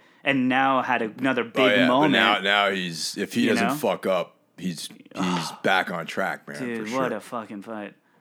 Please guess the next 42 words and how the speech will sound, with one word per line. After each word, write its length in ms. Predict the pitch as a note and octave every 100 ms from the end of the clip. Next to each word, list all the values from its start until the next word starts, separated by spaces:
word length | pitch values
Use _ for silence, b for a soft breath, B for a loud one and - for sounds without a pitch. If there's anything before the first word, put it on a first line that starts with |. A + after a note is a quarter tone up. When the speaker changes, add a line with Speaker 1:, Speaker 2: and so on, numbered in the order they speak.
| b
Speaker 1:
Uh, 200 | - A2
he 160 | G2+ C3
Speaker 2:
Yeah. 100 | C#3
Speaker 1:
set 180 | C3 B2
that 180 | A2+ G#2+
thing 200 | A#2+ A2
up 240 | G#2+ -
beautifully. 500 | A#2 A2+ G#2+ G2+ G2 -
Fuck. 400 | - B2 A#2 - -
Speaker 2:
I 120 | - D#3+
mean, 180 | F3 D3+
Speaker 1:
<laughs> 0 |
Speaker 2:
John 360 | D#3 F#3 F3+
Jones, 400 | C3+ C#3+ D3 A#2
in 80 | G2+
my 180 | F#2+ G2+
opinion, 560 | A2 B2+ A#2 A#2+ A#2+ A#2 _ _ _ _ _ _
very, 380 | G2 A#2 A#2+ G#2
he 80 | C3+
might 340 | C3+ D3 C#3
be 200 | B2+ C3
the 100 | F#2+
greatest 400 | E2 E2+ D#2 -
of 80 | D#2
all 160 | C#2+
time 300 | C#2+ D2 C#2 -
as 80 | -
far 220 | D2+ C#2+
as 120 | C#2
the 60 | C#2
sport 400 | - D2+ C2+ -
knows, 380 | C#2+ B1+ - -
like, 140 | -
as 100 | E2
far 200 | - E2
as 80 | D#2+
Speaker 1:
I, 140 | D3+
Speaker 2:
M 60 | F3+
M 80 | D#3
A. 20 |
Speaker 1:
I 80 | C3+
mean, 340 | C#3 C#3 C3